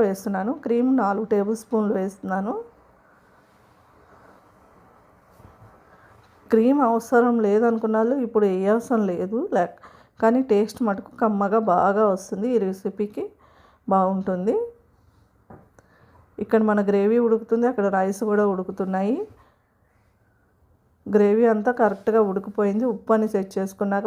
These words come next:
ఒక గిన్నెలో కొంచెం గ్రేవీ తీసి పక్కన పెట్టుకుంటున్నాను నేను. ఇక్కడ రైస్ కూడా ఒక నైంటీ పర్సెంట్ ఉడికిపోయింది. ఇప్పుడు ఇలా వాటర్ స్ట్రెయిన్ చేసుకొని నేను డైరెక్ట్గా ఇందులో వేసేసుకుంటున్నాను.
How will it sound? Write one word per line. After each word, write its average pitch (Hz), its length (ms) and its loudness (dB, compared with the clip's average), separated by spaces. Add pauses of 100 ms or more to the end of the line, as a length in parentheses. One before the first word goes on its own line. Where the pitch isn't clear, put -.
ఒక 233 180 -6
గిన్నెలో 196 260 0 (140)
కొంచెం 220 400 -2
గ్రేవీ 190 320 -2
తీసి 214 140 -4 (100)
పక్కన 196 280 -4
పెట్టుకుంటున్నాను 190 580 -6
నేను. 208 180 -4 (2250)
ఇక్కడ 214 180 2 (160)
రైస్ 233 220 2 (120)
కూడా 240 200 2
ఒక 226 80 -4 (120)
నైంటీ 208 280 -2 (100)
పర్సెంట్ 202 440 -2 (100)
ఉడికిపోయింది. 190 680 -4 (1600)
ఇప్పుడు 214 220 2
ఇలా 208 140 4 (100)
వాటర్ 202 380 2
స్ట్రెయిన్ 196 360 -4
చేసుకొని 196 420 -4
నేను 220 180 -2
డైరెక్ట్గా 185 540 0 (100)
ఇందులో 196 260 -2
వేసేసుకుంటున్నాను. 185 840 -4